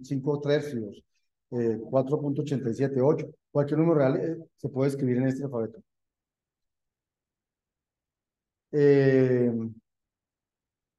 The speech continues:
por cada número real hay una función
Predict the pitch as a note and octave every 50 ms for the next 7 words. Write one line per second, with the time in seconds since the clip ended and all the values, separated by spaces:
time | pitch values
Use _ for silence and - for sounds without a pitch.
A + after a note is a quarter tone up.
0 | _ _ - D3+ C#3+ C3 C#3+ C#3+ E3 E3+ F3 F3+ F#3 F#3+ F3+ F3+ F3+ F3 D#3+ C#3+
1 | C3 A#2+ A#2+ B2 B2+ C3+ D3 - - - - - _ _ _ _ _ _ _ _
2 | D3+ D3+ D3 D3 C#3+ D3 D3 D3+ C#3+ D3 C#3 B2+ B2 A#2+ B2 B2+ B2+ B2+ B2+ B2+
3 | C3 C3+ C#3 C#3 C#3 C#3 C#3+ C3+ -